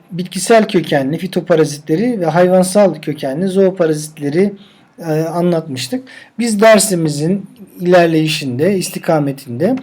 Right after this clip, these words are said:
zooparazitleri, e, ele alacağız,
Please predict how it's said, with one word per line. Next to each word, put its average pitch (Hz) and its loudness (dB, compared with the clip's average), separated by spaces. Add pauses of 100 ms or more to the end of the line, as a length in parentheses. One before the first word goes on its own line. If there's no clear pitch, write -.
(380)
zooparazitleri, 175 2 (600)
e, 175 0 (360)
ele 185 4
alacağız, 160 0